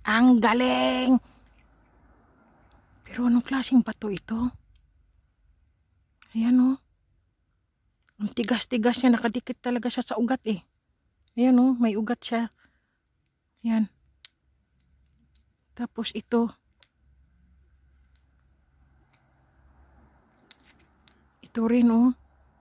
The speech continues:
Anong klase siya? Naku, may anting-anting na naman. Ah, mutya akong nakuha, beautiful people. Sandali nga, parang may tumutunog doon sa tubig na yun. Na,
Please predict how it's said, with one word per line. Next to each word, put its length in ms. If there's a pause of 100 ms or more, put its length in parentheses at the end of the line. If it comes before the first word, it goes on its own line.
(360)
Anong 240
klase 400
siya? 400 (1080)
Naku, 400 (160)
may 160
anting-anting 800
na 80
naman. 320 (480)
Ah, 160
mutya 400
akong 160
nakuha, 480
beautiful 400
people. 400 (800)
Sandali 460
nga, 180
parang 300
may 100
tumutunog 560
doon 160
sa 320 (160)
tubig 320
na 160
yun. 240 (2750)
Na, 240